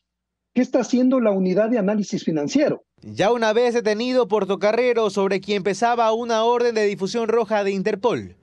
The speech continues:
Speaker 2: las autoridades locales estarían tras su millonaria huella en Ecuador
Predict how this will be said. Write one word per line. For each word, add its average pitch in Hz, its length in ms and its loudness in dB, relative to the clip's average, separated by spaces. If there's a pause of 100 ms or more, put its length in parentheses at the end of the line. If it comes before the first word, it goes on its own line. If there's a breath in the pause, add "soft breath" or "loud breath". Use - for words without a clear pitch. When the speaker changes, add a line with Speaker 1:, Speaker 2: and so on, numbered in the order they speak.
(480 soft breath)
Speaker 2:
las 123 240 -6
autoridades 202 680 0
locales 214 640 0
estarían 214 580 0
tras 196 220 0
su 196 140 -2
millonaria 202 560 0
huella 220 380 0
en 196 100 -2
Ecuador 196 460 0